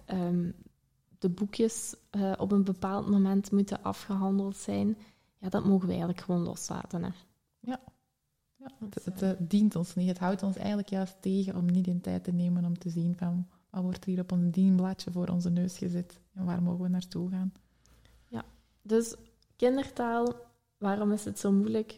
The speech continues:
Speaker 1: Voornamelijk omdat we maar één ding, communicatie, zien en de tijd, hè. Nu, we hebben ook nog een mooie download,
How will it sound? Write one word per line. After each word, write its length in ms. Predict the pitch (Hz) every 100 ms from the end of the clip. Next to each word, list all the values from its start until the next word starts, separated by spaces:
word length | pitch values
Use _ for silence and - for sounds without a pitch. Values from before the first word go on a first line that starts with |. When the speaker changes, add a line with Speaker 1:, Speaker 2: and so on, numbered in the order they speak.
| -
Speaker 1:
Voornamelijk 760 | 202 196 196 202 202 202 190 -
omdat 260 | 202 180
we 60 | 185
maar 200 | 180 175 -
één 240 | 185 185
ding, 240 | 180 175 180
communicatie, 720 | 180 175 180 - - - 202
zien 340 | 196 185 190 -
en 320 | 190 180 180
de 180 | 190 175
tijd, 360 | 180 - - 185
hè. 120 | 214 214 - _ _ _ _
Nu, 260 | 220 208 202 - _
we 100 | -
hebben 260 | 196 220 240
ook 100 | 240
nog 120 | 214
een 140 | 202 196
mooie 280 | 208 214
download, 560 | 185 180 208 247 285